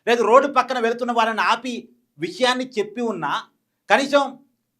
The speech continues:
అతను రోడ్డు పక్కకి బాడీని లాక్కెళ్తున్న విషయాన్ని గమనించిన వాళ్ళు ఆపి ఏం జరిగిందని అడిగి ఉన్నా, రోడ్డు మీద ఉన్న బైక్ని ఎవరో ఒకరు గమనించి రోడ్డు పక్కకి లాగి ఉన్నా, అది హైవే అండి,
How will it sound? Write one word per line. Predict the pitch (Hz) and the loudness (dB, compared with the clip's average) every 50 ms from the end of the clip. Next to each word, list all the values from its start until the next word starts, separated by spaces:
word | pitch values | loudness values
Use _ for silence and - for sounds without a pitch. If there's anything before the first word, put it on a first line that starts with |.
| _ - | _ -4
అతను | 185 190 - - | -2 0 0 2
రోడ్డు | 214 254 269 269 | 4 4 4 4
పక్కకి | 269 - 240 240 233 - 247 247 233 214 | 2 0 -2 -2 -4 -6 -4 -2 -2 -2
బాడీని | - 143 160 190 220 240 262 262 240 | -4 -2 2 2 2 2 2 0 2
లాక్కెళ్తున్న | 226 220 220 220 240 233 226 233 240 226 226 | 2 2 2 0 -4 -6 -4 -4 -6 -6 -6
విషయాన్ని | 226 220 - 226 220 - 202 | -6 -6 -8 -8 -4 0 0
గమనించిన | 180 190 226 247 240 - 240 247 | 0 0 0 -6 -8 -8 -4 0
వాళ్ళు | 233 233 226 233 | 0 0 2 2
ఆపి | 214 165 160 202 220 214 233 202 196 220 | 0 2 2 2 0 0 -2 -2 -2 -2
ఏం | 247 247 240 | -2 0 -2
జరిగిందని | 233 233 240 240 226 226 226 226 220 - - | -2 -2 -2 -6 -6 -6 -8 -8 -10 -6 -4
అడిగి | 143 147 180 208 | -4 -4 -4 -4
ఉన్నా, | 220 214 202 170 151 123 117 151 202 - _ _ _ _ _ - | -6 -6 -6 -6 -6 -6 -4 -6 -6 -8 _ _ _ _ _ -6
రోడ్డు | 151 180 233 277 233 302 294 | 2 4 4 4 4 2 0
మీద | 277 277 262 | 0 0 0
ఉన్న | 262 254 254 | 2 0 0
బైక్ని | 247 247 226 247 254 254 262 254 247 240 - - _ _ 139 | 0 2 0 0 -2 -4 -6 -8 -8 -8 -12 -18 _ _ 0
ఎవరో | 165 208 233 269 277 277 | 2 4 6 6 6 6
ఒకరు | 269 262 269 262 247 240 - 220 | 4 2 0 -4 -4 -2 0 -2
గమనించి | 214 226 254 262 254 240 | -2 -2 -4 -6 -6 -4
రోడ్డు | 196 214 240 285 | -2 2 2 2
పక్కకి | - 185 220 214 220 220 208 214 | 2 2 -2 -4 -4 -6 -4 0
లాగి | 185 175 190 190 | 2 2 2 0
ఉన్నా, | 190 180 175 170 | 0 -2 -2 -2
అది | 175 170 | 0 0
హైవే | 175 202 220 233 | -2 -2 -2 -4
అండి, | 226 160 139 160 135 - | -4 -4 -6 -8 -10 -12